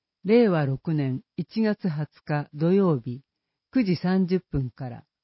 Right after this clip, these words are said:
九時受付開始。場所、会場、スカイアリーナ座間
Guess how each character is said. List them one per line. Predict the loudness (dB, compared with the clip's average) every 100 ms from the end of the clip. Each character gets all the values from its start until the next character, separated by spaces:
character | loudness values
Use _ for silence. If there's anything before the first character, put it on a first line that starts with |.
| _ _ _ -4
九 | -2
時 | 0 -2
受 | 0 0
付 | 0 -4 -6
開 | -4 -6 -6
始。 | -12 -18 -18 _ _ _ _ _ _ _ _ _ _ _ _ _ _ -6
場 | -4
所、 | -4 -4 -4 -8 _ _
会 | -6 -4 -4
場、 | -4 -6 -8 -14 _ _ _ _ _ _
ス | -12
カ | 0 4
イ | 4 4
ア |
リ | 2 2 4
ー |
ナ | 2 2
座 | 2
間 | 2 0